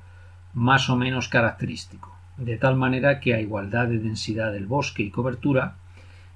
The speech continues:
el índice de área foliar es una medida muy interesante como sistema de alerta temprana, que se llaman así también,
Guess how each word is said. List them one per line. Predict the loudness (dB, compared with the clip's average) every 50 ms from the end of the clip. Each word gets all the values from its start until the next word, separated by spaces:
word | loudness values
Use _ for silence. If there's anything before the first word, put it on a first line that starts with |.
| -4
el | 0 2 2
índice | 4 2 2 4 6
de | 4 4
área | 6 4
foliar | 2 4 4 2 2
es | 2 2 4
una | 4 4 4
medida | 4 0 0 0 0 2 2 2 2 2 0 0
muy | 0 2 4 4 4
interesante | 4 2 2 0 0 0 0 2 2 2 0 -2 -4
como | -4 -4 -4 -2 -2 -4
sistema | -2 -4 -4 -4 -2 0 0 2 2 2
de | 0 0
alerta | -2 -4 -4 -4 -4 -4
temprana, | -2 -4 -4 -2 0 2 2 2 0 -2 -4 -4
que | -6 -12
se | -12 -10 -12
llaman | -12 -10 -12 -12 -12
así | -12 -10 -8 -8
también, | -6 -6 -6 -6 -6 -6 -8